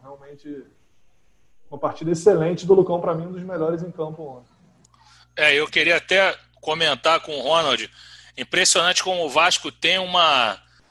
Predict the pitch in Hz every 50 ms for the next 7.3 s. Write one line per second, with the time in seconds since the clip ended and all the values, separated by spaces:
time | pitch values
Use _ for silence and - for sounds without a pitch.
0 | _ 143 156 165 139 160 175 185 185 190 185 180 170 151 160 175 196 190 175 165
1 | 165 165 170 170 165 160 151 139 123 107 - - - - - - - - - _
2 | _ _ _ _ _ _ - 151 180 240 - - 185 - - 196 208 208 - -
3 | 196 196 202 - - - 208 185 156 160 160 180 190 202 196 180 - 170 202 208
4 | 202 202 180 170 180 190 196 185 - 208 147 143 147 156 175 180 170 143 135 123
5 | 123 120 131 135 139 123 156 170 - - 180 165 139 - - 170 185 190 170 190
6 | 190 185 175 165 160 156 - 175 160 151 165 170 - 131 - 156 180 196 202 220
7 | 220 202 220 226 226